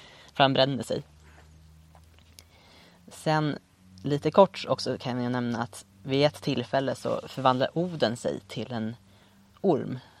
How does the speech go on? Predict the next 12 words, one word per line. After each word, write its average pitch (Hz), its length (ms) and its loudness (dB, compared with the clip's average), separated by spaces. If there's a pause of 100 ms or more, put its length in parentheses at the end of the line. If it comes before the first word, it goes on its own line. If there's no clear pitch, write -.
i 131 240 -4
en 123 300 -2
berättelse 131 600 0
där 117 100 -4
han 127 340 -6 (380)
i 131 340 -6
en 135 140 -6
förklädnad, 147 600 8
han 110 100 -2
kallas 123 260 -2
för - 100 -6
Bölverk. 127 840 4